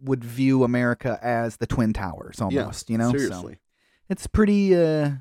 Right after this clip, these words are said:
Speaker 1: it's s-, sobering, it's somber when
Speaker 2: Yeah.
Speaker 1: anytime I see them, so it's an interesting little, uh, thing that I did not expect to run across when we started this podcast, that's for sure.
Speaker 2: Yeah.
Speaker 1: Um, little, very little of the movie was actually filmed in New York City.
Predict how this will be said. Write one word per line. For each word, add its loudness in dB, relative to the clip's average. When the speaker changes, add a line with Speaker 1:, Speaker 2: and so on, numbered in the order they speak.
Speaker 1:
it's 0
s-, -20
sobering, 4
it's -6
somber -2
when 2
Speaker 2:
Yeah. 4
Speaker 1:
anytime 0
I 0
see -2
them, -2
so -12
it's -4
an 0
interesting -2
little, 0
uh, -2
thing 4
that 4
I 2
did 6
not 4
expect 0
to 2
run 6
across 2
when 0
we 2
started 2
this -4
podcast, -10
that's -10
for -14
sure. -16
Speaker 2:
Yeah. -6
Speaker 1:
Um, -4
little, 2
very 4
little 6
of 6
the 2
movie 6
was 2
actually -2
filmed 2
in 2
New 0
York -4
City. -8